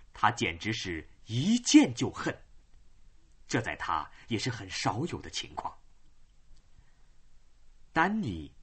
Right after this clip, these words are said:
向老板开玩笑似的提出了抗议。“老天爷，<laughs>你不会要我同聋子哑巴斗拳吧？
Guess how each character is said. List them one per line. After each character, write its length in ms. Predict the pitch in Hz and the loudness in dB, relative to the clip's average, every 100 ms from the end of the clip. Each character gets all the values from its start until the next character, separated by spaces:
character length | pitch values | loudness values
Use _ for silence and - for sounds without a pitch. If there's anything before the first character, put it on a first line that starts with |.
| - - | -20 -2
向 240 | 143 107 | 0 4
老 200 | 98 127 | 6 6
板 240 | 95 80 | 6 2
开 260 | - - 202 | -2 -6 0
玩 180 | 127 180 | 0 0
笑 320 | - 277 160 | 0 2 2
似 160 | - 101 | -2 -4
的 200 | 82 76 | -4 -6
提 260 | - 110 | -4 -2
出 140 | 139 120 | -2 -6
了 100 | 95 | -4
抗 300 | - 82 - | -2 -2 -4
议。 240 | 135 95 - - - - - - - - - - - - - - - - | -10 -10 -14 -20 -20 -20 -20 -20 -20 -20 -20 -20 -20 -20 -20 -20 -12 0
“老 380 | 185 147 104 104 | 8 10 10 4
天 360 | - 123 123 | 2 4 4
爷， 560 | 107 90 107 90 76 - - - - - - - - - - | 2 2 2 2 -4 -12 -20 -20 -20 -20 -20 -20 -20 -20 10
<laughs> 2750 | 202 - 170 - - - - 147 - 151 - 135 - 131 - - - - - - - - - - - - - - | 10 12 8 8 6 6 6 2 4 0 2 0 0 -6 -4 -10 -8 -18 -18 -16 -18 -18 -20 -18 -16 -14 -14 -8
你 220 | 127 147 | 0 4
不 220 | 156 165 170 | 4 4 4
会 220 | 180 165 | 6 8
要 180 | 165 151 | 8 8
我 180 | 143 | 8
同 280 | 139 151 175 | 4 2 2
聋 260 | 151 165 196 | 2 2 2
子 180 | 185 147 | 2 6
哑 360 | 127 87 98 | 6 6 6
巴 100 | 131 | 6
斗 280 | 190 240 160 | 8 8 6
拳 360 | 127 113 95 131 | 2 -2 -2 2
吧？ 300 | 110 78 | 2 2